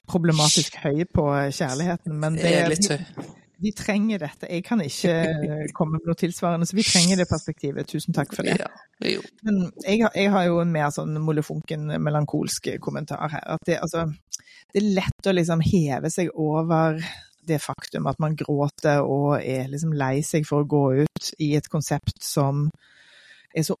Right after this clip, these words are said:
Speaker 1: åpenbart, eh, sjekkete, og de har ikke vært der mer enn en dag eller to. Men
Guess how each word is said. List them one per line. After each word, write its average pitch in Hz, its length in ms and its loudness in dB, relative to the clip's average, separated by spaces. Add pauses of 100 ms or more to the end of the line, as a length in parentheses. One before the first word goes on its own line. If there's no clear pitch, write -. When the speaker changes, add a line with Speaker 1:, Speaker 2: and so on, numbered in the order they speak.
Speaker 1:
åpenbart, 165 920 0
eh, 143 340 -2
sjekkete, 156 560 -4
og 151 100 2
de 151 80 -2
har 143 80 2
ikke 147 160 -2
vært 147 240 -2
der 151 120 2
mer 139 260 -2
enn 143 100 -2
en 143 80 0
dag 147 300 2
eller 156 160 2
to. 262 320 -4
Men 185 320 6